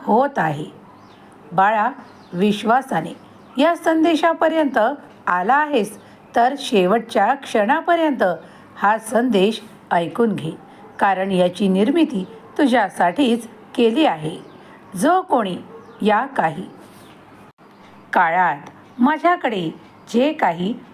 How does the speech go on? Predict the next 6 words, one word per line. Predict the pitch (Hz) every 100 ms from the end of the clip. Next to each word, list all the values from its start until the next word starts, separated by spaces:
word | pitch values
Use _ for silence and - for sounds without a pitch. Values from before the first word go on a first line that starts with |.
| -
मागत | 196 190 180 294 311
आहे, | 311 254 175 180 - - - -
त्याला | 180 170 240
ते | 285 - 175 - - - -
मिळेलच, | 208 202 226 277 165 156 - - - - - -
पण | 311